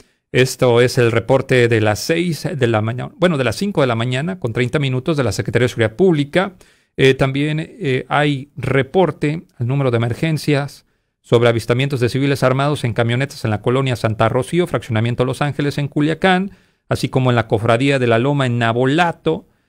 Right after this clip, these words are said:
eh, y se atendió por las fuerzas de seguridad de los tres órdenes de gobierno y no se encontraron indicios ni personas armadas en dichos lugares. También hubo reportes de disparo de armas de fuego al aire en las colonias privadas La Estancia, Valle Alto y Villas del Río, en Culiacán.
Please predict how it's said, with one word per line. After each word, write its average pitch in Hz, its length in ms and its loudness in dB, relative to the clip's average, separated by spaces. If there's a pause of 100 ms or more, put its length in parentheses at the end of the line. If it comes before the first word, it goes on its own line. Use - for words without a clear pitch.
(380)
eh, 110 500 4 (140)
y 123 220 0
se - 100 0
atendió 151 420 4
por 165 140 0
las 147 160 -4
fuerzas 180 220 2
de 165 80 0
seguridad 180 360 4
de 196 60 4
los 151 80 0
tres 175 180 -2
órdenes 180 220 2
de 170 80 2
gobierno 185 460 4
y 165 100 2
no 170 140 2
se 160 100 -2
encontraron 135 460 0
indicios 120 420 0
ni 120 80 0
personas 117 480 0
armadas 110 460 -2 (360)
en 113 160 2
dichos 117 460 0 (220)
lugares. 190 560 0 (120)
También 156 280 0
hubo 175 200 2
reportes 180 520 0
de 151 80 0
disparo 170 320 0
de 165 80 0
armas 170 180 0
de 151 80 0
fuego 165 240 2
al 160 140 2
aire 175 220 0
en 156 60 -4
las 135 140 -4
colonias 156 800 -2 (280)
privadas 147 500 4
La 127 160 2
Estancia, 151 440 0
Valle 127 240 0
Alto 135 220 0
y 131 60 0
Villas 139 300 0
del 127 120 2
Río, 160 400 0 (120)
en 123 120 -6
Culiacán. 165 560 0